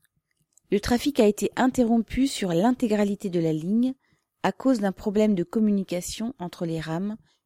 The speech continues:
et le poste de commandement centralisé. Cela a conduit à l'arrêt simultané de quarante et une rames qu'il a fallu entièrement vider. Une centaine d'agents de la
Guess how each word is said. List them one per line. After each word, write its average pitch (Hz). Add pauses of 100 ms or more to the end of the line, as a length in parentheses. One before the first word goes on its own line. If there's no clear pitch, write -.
(140)
et 165
le 165
poste 208
de 175
commandement 170
centralisé. 156 (1400)
Cela 175
a 151
conduit 165
à 202
l'arrêt 165
simultané 190
de 170 (100)
quarante 214
et 196
une 170
rames 156 (460)
qu'il 165
a 160
fallu 165 (140)
entièrement 170 (120)
vider. 156 (1700)
Une 196
centaine 240
d'agents 202
de 185
la 160